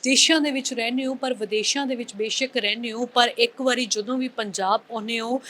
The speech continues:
ਤਾਂ ਇਸ ਧਰਤੀ ਦੇ ਉੱਤੇ ਜ਼ਰੂਰ ਆਇਓ, ਕਿਉਂਕਿ ਇੱਥੇ ਆ ਕੇ ਪਤਾ ਲੱਗਦਾ ਹੈ, ਇੱਕ ਵਿਲੱਖਣ ਹੀ ਉਹ ਆਪਣੇ ਆਪ 'ਚ ਮਹਿਸੂਸ ਹੁੰਦਾ ਹੈ ਕਿ ਸਾਡੇ ਛੇਵੇਂ ਪਾਤਸ਼ਾਹ ਜੀ ਨੇ ਉਸ ਸਮੇਂ ਜਿਹੜੇ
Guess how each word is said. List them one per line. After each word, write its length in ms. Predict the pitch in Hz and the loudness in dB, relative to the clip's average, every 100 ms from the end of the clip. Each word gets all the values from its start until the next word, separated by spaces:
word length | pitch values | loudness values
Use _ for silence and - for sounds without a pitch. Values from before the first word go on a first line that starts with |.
| - - | -12 2
ਤਾਂ 100 | 285 - | 4 6
ਇਸ 340 | 269 262 - 294 - | 4 4 0 -4 2
ਧਰਤੀ 400 | 233 196 247 226 | 2 2 -6 -8
ਦੇ 140 | 226 | -8
ਉੱਤੇ 320 | 214 - 247 | -10 -2 -2
ਜ਼ਰੂਰ 560 | 196 208 202 226 269 254 | -2 -6 -6 -4 0 0
ਆਇਓ, 260 | 214 208 226 | 2 0 -2
ਕਿਉਂਕਿ 360 | - 226 - 285 - | -4 -8 0 0 0
ਇੱਥੇ 400 | 254 240 - 285 - | -4 -4 -6 -4 -2
ਆ 140 | 208 202 - | -2 -4 0
ਕੇ 260 | 262 254 277 - - _ | 4 4 2 -4 -18 _
ਪਤਾ 300 | 294 349 330 | 2 6 6
ਲੱਗਦਾ 380 | 285 233 214 254 | 6 4 4 0
ਹੈ, 40 | 240 | 2
ਇੱਕ 260 | 262 269 220 | -2 -6 -2
ਵਿਲੱਖਣ 480 | 220 226 220 - 294 | 0 0 0 -2 -2
ਹੀ 220 | 254 277 277 | 0 0 0
ਉਹ 60 | |
ਆਪਣੇ 280 | 269 262 262 | 0 0 0
ਆਪ 200 | 240 247 | 0 -2
'ਚ 100 | - | -4
ਮਹਿਸੂਸ 560 | 247 233 - 240 269 - | -4 -4 -4 -4 -2 -2
ਹੁੰਦਾ 180 | 226 214 | -2 -2
ਹੈ 80 | 220 | -2
ਕਿ 140 | 240 | -2
ਸਾਡੇ 460 | 240 226 196 226 254 - - - | -4 0 4 4 4 0 -14 0
ਛੇਵੇਂ 400 | - 277 277 302 | 4 4 4 2
ਪਾਤਸ਼ਾਹ 500 | 294 226 214 208 254 | 2 0 0 0 -2
ਜੀ 180 | 226 233 | -2 -2
ਨੇ 160 | 233 262 | 0 0
ਉਸ 400 | 254 269 269 - | 2 0 0 -2
ਸਮੇਂ 400 | 233 233 247 269 - - - 202 | 0 2 2 2 -4 -20 -14 2
ਜਿਹੜੇ 380 | 240 269 277 | 6 8 8